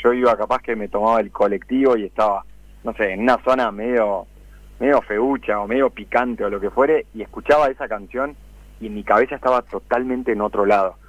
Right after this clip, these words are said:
y así me sentía también. Y eso era lo que yo quería hacer sentir, era como te-, es como un poder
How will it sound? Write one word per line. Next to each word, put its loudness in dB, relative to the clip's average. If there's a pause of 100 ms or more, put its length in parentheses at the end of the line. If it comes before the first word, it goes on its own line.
(360)
y 2
así 0
me 4
sentía 0
también. -8 (460)
Y 4
eso 4
era 4
lo 2
que -8
yo -6
quería -6
hacer -8
sentir, 2
era 6
como 2
te-, -2
es -10
como 0
un -2
poder 2